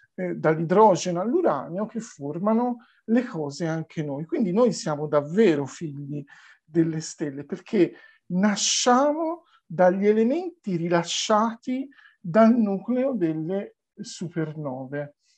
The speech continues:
E ancora prima nasciamo dal brodo primordiale dentro il quale ci potevano stare solo,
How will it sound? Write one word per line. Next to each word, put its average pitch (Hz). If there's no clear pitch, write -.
E 185
ancora 185
prima 240
nasciamo 190
dal 175
brodo 202
primordiale 180
dentro 170
il 202
quale 156
ci -
potevano 175
stare 165
solo, 170